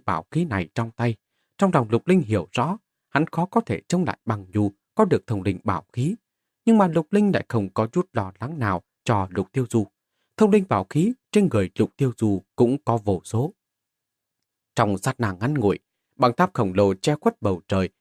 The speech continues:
đánh về phía Lục Tiêu Du trên chiến đài. Cả chiến đài run lên, năng lượng lạnh lẽo khủng bố giống như những chiếc chùy bằng băng điên cuồng bắn ra tứ phía. Lục Tiêu Du có thể chống lại được không?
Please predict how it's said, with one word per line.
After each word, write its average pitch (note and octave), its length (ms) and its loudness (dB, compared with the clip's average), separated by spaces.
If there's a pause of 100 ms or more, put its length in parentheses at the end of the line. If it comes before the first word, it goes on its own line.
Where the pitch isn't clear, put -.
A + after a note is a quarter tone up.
đánh E3+ 340 2
về A3 160 4
phía G#3 120 2
Lục - 200 -4
Tiêu F3+ 200 0
Du E3+ 180 2 (160)
trên G2+ 280 2
chiến D#3+ 180 -4
đài. F2+ 220 -4 (440)
Cả C#3 80 4
chiến G#3 200 2
đài A#2+ 220 -2
run F3+ 280 2
lên, F3+ 160 2 (320)
năng G3+ 200 2
lượng C3+ 200 4
lạnh G#2+ 220 -4
lẽo A#2 360 -4
khủng F2 280 -6
bố C#3 340 -2
giống B2+ 260 0
như A2+ 160 0
những G#2+ 160 -6
chiếc - 260 0
chùy G2+ 260 2 (100)
bằng G2 300 -2
băng D#3+ 200 0 (260)
điên F#3+ 180 4
cuồng A2+ 260 2 (100)
bắn D3 280 -4
ra A#2+ 120 -2
tứ C3 240 -2
phía. D#3 180 -2 (760)
Lục D#3+ 180 4
Tiêu A3 100 6
Du G3+ 160 2
có A#3+ 180 2
thể G2 240 -2
chống G#3+ 300 0
lại B2+ 160 0
được A2+ 220 0
không? G3 220 -2